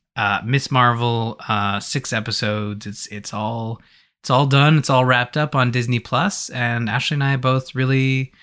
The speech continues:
really enjoyed it. You know, um, as someone who doesn't have a lot of experience with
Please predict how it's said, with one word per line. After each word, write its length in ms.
really 160
enjoyed 340
it. 240
You 120
know, 200
um, 560
as 140
someone 280
who 80
doesn't 220
have 140
a 20
lot 180
of 80
experience 640
with 540